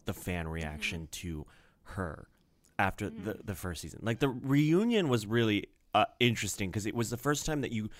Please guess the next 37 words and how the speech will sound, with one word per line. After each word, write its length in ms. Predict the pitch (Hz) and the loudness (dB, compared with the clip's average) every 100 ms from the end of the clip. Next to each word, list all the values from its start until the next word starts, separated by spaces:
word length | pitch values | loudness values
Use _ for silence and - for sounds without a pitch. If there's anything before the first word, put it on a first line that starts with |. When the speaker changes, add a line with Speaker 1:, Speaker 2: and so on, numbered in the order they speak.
| - - - | -20 -18 -4
Speaker 1:
had 200 | 123 117 | -4 0
got 240 | 120 - | 2 2
to 80 | 110 | -2
see 240 | - 104 | -4 -2
these 180 | 98 98 | -4 -4
women 500 | 90 90 87 82 78 - _ _ _ | -2 -2 -2 -4 -6 -12 _ _ _
see 680 | - - - 120 117 113 107 - | 0 2 4 4 6 4 0 -4
what 300 | 98 113 117 | 2 2 4
roles 480 | 110 101 95 90 - | 0 0 0 -4 -6
America 460 | 95 92 90 85 90 | -4 -2 -2 -2 -4
had 200 | 82 73 | -4 -6
cast 400 | - 73 - - | -8 -10 -12 -10
for 160 | - 73 | -10 -10
them 220 | - 80 - _ _ - - | -10 -14 -16 _ _ -12 -2
after 300 | 90 220 87 | -2 -2 -4
Speaker 2:
Amen. 200 | 80 - | -4 -6
Speaker 1:
the 80 | 90 | -10
first 260 | - 76 | -10 -10
season. 320 | - - - - | -10 -10 -12 -4
And 280 | 113 113 107 | 0 2 2
Lisa 380 | 113 123 - 147 | 2 4 4 2
being 300 | 131 117 117 | 4 2 2
cast 380 | 113 95 95 - - | 4 4 2 -2 2
as 400 | 95 92 92 - - - - _ - | 2 2 -2 -8 -16 -20 -20 _ 0
a, 320 | 117 110 110 - 123 - | 2 4 2 0 -6 -2
a 60 | 110 | 0
low-key 440 | 104 104 104 110 | 2 2 0 -2
villain, 640 | 98 139 180 123 110 117 120 - _ - - | 2 2 4 4 4 0 -4 -10 _ -4 0
a 60 | |
bully 580 | 101 120 165 143 104 104 | 4 6 8 8 6 4
even, 400 | 98 95 95 95 104 - - - | 2 -2 -2 -4 -6 -12 -10 -2
um, 280 | 104 101 98 | 0 0 -2
in 120 | 104 | -4
the 60 | 101 | -2
first 260 | 113 104 | -2 0
season, 300 | 143 147 123 - | 0 2 0 0
especially 720 | 110 120 120 139 127 117 | 0 2 4 4 4 4